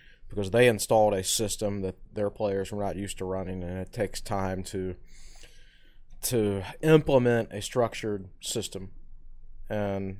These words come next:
so I, I, I think we should probably, rather than comparing Mike Young to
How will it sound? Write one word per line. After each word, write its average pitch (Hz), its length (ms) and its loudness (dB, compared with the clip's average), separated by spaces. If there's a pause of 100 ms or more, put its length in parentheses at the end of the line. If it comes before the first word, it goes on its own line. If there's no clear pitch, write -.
(100)
so 110 280 2
I, - 360 4 (180)
I, - 140 -2
I - 20 -2
think 139 220 0
we 123 120 0
should 104 440 -6 (680)
probably, 113 640 8 (540)
rather 120 360 6
than 104 200 2
comparing 107 540 0
Mike 101 320 -2
Young 101 440 -2
to 92 520 -2